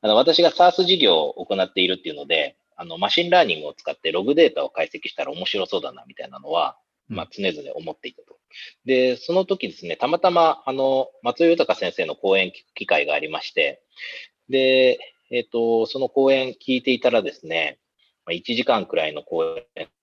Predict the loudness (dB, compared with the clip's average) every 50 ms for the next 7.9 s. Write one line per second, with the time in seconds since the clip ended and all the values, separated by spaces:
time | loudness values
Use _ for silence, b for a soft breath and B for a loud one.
0 | -6 -6 -6 -6 _ -12 -14 -14 -14 -18 -20 -18 -14 -12 -12 -12 -8 -4 -4 -4
1 | -4 -4 -10 _ _ _ _ _ _ _ -10 -4 -2 -2 -2 -2 -6 _ _ -12
2 | -12 -12 -8 -6 -6 -6 -4 -4 0 2 2 2 0 0 -4 -8 -8 _ -12 -12
3 | -12 -12 -12 -10 -6 -4 -4 -4 -4 -8 _ _ _ _ -16 -10 -8 -4 -2 0
4 | 0 -2 -4 -10 -18 -10 -8 -6 -6 -6 -6 -8 -10 -10 -10 -8 -8 -8 -8 -8
5 | _ _ -18 -18 -4 -2 0 2 2 2 2 0 -2 -2 -4 -4 -4 -4 -6 -6
6 | -4 -4 -6 -4 -2 0 0 0 -2 _ -12 -8 -4 -4 -4 -4 -6 _ -10 -10
7 | -10 -8 -8 -8 -8 -8 -8 -10 _ -14 -18 -18 -16 -14 -12 -12 -12 -12